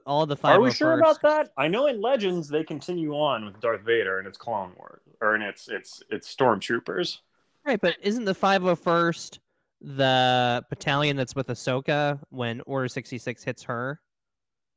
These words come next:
Speaker 2: Half of 'em.
Speaker 1: Oh, okay.
Speaker 2: I thi-, I believe, because the five oh first is definitely with
Speaker 1: Lor-
Speaker 2: Anakin hitting the temple.
Speaker 1: Right. Okay.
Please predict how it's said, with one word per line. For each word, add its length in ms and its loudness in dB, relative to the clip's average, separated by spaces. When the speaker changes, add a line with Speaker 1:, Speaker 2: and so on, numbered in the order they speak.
Speaker 2:
Half 580 4
of 220 -2
'em. 300 -8
Speaker 1:
Oh, 360 4
okay. 300 -8
Speaker 2:
I 120 -6
thi-, 360 -4
I 200 2
believe, 680 -4
because 220 0
the 80 4
five 240 6
oh 80 4
first 280 -6
is 140 -12
definitely 840 -4
with 160 -6
Speaker 1:
Lor- 80 -4
Speaker 2:
Anakin 540 -6
hitting 260 -6
the 60 -12
temple. 460 -12
Speaker 1:
Right. 440 2
Okay. 260 -6